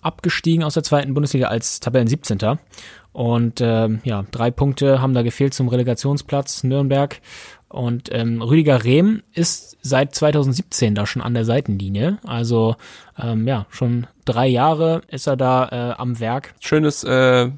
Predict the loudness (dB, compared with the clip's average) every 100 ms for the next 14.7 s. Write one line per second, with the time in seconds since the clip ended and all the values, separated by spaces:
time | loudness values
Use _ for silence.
0 | 2 2 2 0 0 0 0 2 0 -2
1 | -4 -4 -2 0 0 0 0 -2 0 0
2 | 0 -2 0 -2 0 0 0 0 -2 0
3 | 0 0 -2 -2 0 2 2 0 0 0
4 | 0 2 2 2 0 0 -2 -6 -4 -2
5 | -2 -8 -18 -20 -20 -4 0 0 0 2
6 | 2 2 2 2 2 0 -2 -10 -10 -14
7 | -20 -18 -18 -18 _ _ _ 0 2 2
8 | 2 0 2 0 0 -4 -4 0 2 2
9 | 2 -2 0 4 4 2 0 2 2 2
10 | 2 2 2 2 -2 0 0 2 0 -2
11 | 2 2 2 -6 -6 -4 -2 -2 -4 -4
12 | -2 0 0 0 0 0 2 0 0 0
13 | -2 -2 -4 -2 -4 -4 -4 -2 -2 -2
14 | -4 -4 -2 0 0 -6